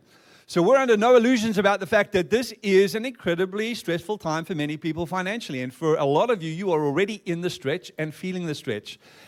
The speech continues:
And we don't ever want anyone to feel pressured into giving, uh, above what they are able or willing to do at any given point in their lives. We want you to know that. And that's why the second thing we want you to know is that the goal here is not just to raise seven hundred thousand dollars,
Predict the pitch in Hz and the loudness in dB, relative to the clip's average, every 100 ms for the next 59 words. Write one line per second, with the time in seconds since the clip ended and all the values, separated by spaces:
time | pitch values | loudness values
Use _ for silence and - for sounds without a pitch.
0 | - 147 170 185 165 - 185 226 254 220 | -8 -2 2 2 2 0 -4 0 2 2
1 | 202 - 202 254 226 180 185 180 147 - | 0 -4 -2 -2 -2 -2 -4 -6 -10 -8
2 | - 294 165 127 160 190 - _ _ - | -4 0 2 2 2 0 -10 _ _ -8
3 | 208 214 - 240 220 175 170 135 143 196 | -4 -4 -4 -6 -6 -10 -10 -8 0 0
4 | 208 202 196 - _ _ 123 135 143 - | 0 -4 -6 -12 _ _ -6 -4 -4 -4
5 | 156 127 196 208 147 175 - 160 139 180 | -4 2 4 4 0 -2 0 -2 -2 0
6 | 185 185 185 147 151 165 156 143 151 147 | 0 2 2 0 0 -4 -8 -6 -4 -2
7 | 139 143 135 131 135 127 117 113 104 98 | -4 -6 -6 -6 -6 -6 -8 -8 -8 -10
8 | 98 143 151 151 135 131 131 123 110 127 | -8 -6 -4 -4 -4 -2 0 0 -2 -4
9 | 170 220 226 233 185 170 277 277 226 196 | -4 -2 2 2 2 -2 -2 -2 -2 2
10 | 175 180 180 160 160 190 170 180 143 156 | 2 2 2 0 2 2 2 -2 -6 0
11 | - 269 277 226 190 170 196 247 - 233 | 4 6 4 4 2 2 -2 -2 -2 -2
12 | - 180 220 220 - 208 202 202 185 196 | 0 4 4 2 0 0 0 -2 -2 2
13 | 196 170 156 196 240 156 151 | 2 0 2 4 4 2 -2